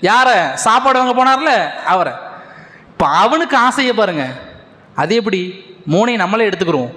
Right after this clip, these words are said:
இவரை, இவங்க, இவங்க ரெண்டு பேத்துக்கு எதுக்கு தங்க குவியலை குடிக்கணும்?" அப்படின்னு அவன் என்ன செய்யறான்? ஒரு பிளான் போடுறான். போனா, அங்க உள்ள உணவு விடுதி, ஹோட்டலுக்கு போனா, கிராமத்துல போய் நல்லா சாப்பிட்டுட்டான். மீதி இருந்த ரெண்டு சாப்பாட்டுல விஷத்தை கலக்கி கொண்டு வந்துட்டான்.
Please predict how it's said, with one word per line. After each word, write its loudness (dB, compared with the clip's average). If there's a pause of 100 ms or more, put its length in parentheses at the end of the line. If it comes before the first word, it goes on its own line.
(200)
இவரை, 2
இவங்க, -2
இவங்க 0
ரெண்டு 0
பேத்துக்கு -4
எதுக்கு 0
தங்க 0
குவியலை 0
குடிக்கணும்?" 0 (320)
அப்படின்னு 0
அவன் 0
என்ன 0
செய்யறான்? 2
ஒரு 2
பிளான் 0
போடுறான். 0 (520)
போனா, 2 (440)
அங்க 0
உள்ள 2
உணவு 2
விடுதி, 0
ஹோட்டலுக்கு 0
போனா, 0
கிராமத்துல 0
போய் -4 (180)
நல்லா 0
சாப்பிட்டுட்டான். 0 (460)
மீதி 2
இருந்த 0
ரெண்டு 0
சாப்பாட்டுல 2
விஷத்தை 0
கலக்கி -2
கொண்டு -2
வந்துட்டான். -8